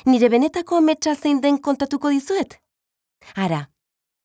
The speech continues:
Pati izeneko neska bat daukat klasean. Nire modukoa da,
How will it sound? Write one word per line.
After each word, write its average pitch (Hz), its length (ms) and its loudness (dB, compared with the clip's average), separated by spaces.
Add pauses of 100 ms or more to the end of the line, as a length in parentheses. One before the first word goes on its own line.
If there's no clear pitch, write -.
(280)
Pati 262 400 2
izeneko 247 460 0
neska 233 400 0
bat 240 260 -2
daukat 214 380 -2
klasean. 180 580 -4 (260)
Nire 196 220 0
modukoa 220 420 0
da, 190 140 0